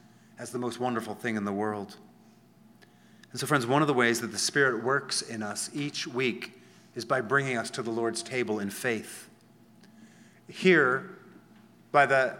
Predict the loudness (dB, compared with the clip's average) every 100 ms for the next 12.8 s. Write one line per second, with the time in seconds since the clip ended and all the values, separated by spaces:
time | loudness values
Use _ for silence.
0 | -14 -6 0 2 0 0 2 4 4 2
1 | 2 4 6 6 6 4 4 2 2 6
2 | 8 10 6 4 6 8 8 8 4 4
3 | 4 4 4 2 4 4 4 2 0 2
4 | 4 6 4 0 -10 -20 -20 -20 -20 -20
5 | -14 -4 -4 0 0 0 2 0 0 -4
6 | -6 -6 -4 -4 -4 -4 -4 -2 2 4
7 | 4 4 2 0 -2 -6 -20 -12 -8 2
8 | 2 4 0 0 0 0 -2 -12 -20 -20
9 | -20 -20 -20 -20 -20 -14 -10 -4 0 2
10 | 0 0 2 2 -2 -10 -20 -20 -20 -20
11 | -20 -20 -20 -20 -20 -20 -20 -20 -16 0
12 | 2 4 2 2 0 0 -2